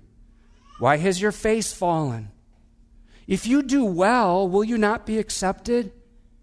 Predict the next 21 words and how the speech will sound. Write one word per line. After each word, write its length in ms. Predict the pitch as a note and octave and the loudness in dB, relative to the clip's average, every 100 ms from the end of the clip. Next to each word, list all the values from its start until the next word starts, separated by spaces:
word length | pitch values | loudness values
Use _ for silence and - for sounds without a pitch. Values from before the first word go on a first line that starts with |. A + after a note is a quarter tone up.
| _ - - - | _ -20 -20 -2
And 180 | G3+ A#3 | 2 2
if 140 | A3 | 0
you 140 | A#3+ | -2
do 320 | F#3+ G3+ D4 D#4 | -2 2 2 4
not 360 | C#4 G#3 F3 | 4 2 -2
do 220 | D#3+ F#3 | -2 0
well, 600 | E3 C#3+ C#3 C3 C#3+ C#3+ - _ - - | 2 2 2 2 0 -4 -14 _ -20 -18
sin 920 | - - - - G3+ A3 B3+ C#4 C#4 - - - - - | -8 -4 0 2 4 4 4 2 0 -8 -20 -20 -12 -4
is 240 | B2+ - | -2 -4
crouching 1040 | - - - F#3 A3 - - A3 G#3+ G#3+ F#3+ - - - - | -10 -8 0 2 0 -4 -8 -4 -2 -4 -6 -16 -20 -20 -4
at 340 | D#3+ F3 - D3+ | 0 0 -4 -8
the 120 | D3+ | -6
door." 520 | B2+ D3+ D#3+ E3 A#2 | -4 -2 0 0 -2
That's 220 | C3+ - | -4 -10
quite 240 | - F#3 C#3 | -8 -6 -4
a 60 | |
word 260 | B2+ E3 - | -4 -6 -8
picture. 480 | B2 - - A#2 A#2 - - - - - | -12 -12 -14 -14 -16 -20 -20 -20 -20 0
"Its 260 | F3+ G3 - | 0 2 -2
desire 960 | - F3+ B2 A2+ D#3+ G#3 A#3+ F#3 C3 - - | 0 0 0 2 4 4 2 2 0 -4 -2
is 600 | C#3+ C3 A2+ G2+ - - | 2 2 0 -4 -6 -8